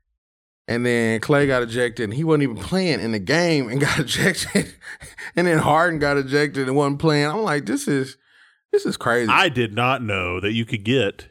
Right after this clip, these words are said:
Speaker 2: ejected and not be an actual
Speaker 1: Dude, I
Speaker 2: player.
Speaker 1: did
Speaker 2: That's
Speaker 1: not
Speaker 2: crazy.
Speaker 1: either. That was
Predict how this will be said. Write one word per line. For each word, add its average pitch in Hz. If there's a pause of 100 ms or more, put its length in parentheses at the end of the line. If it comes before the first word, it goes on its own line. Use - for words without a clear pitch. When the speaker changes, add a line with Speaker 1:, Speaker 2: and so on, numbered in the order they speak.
Speaker 2:
ejected 92
and 110
not 120
be 131
an 131
actual 139
Speaker 1:
Dude, 156
I 117
Speaker 2:
player. 196
Speaker 1:
did 175
Speaker 2:
That's 143
Speaker 1:
not 127
Speaker 2:
crazy. 160
Speaker 1:
either. 113
That 120
was 110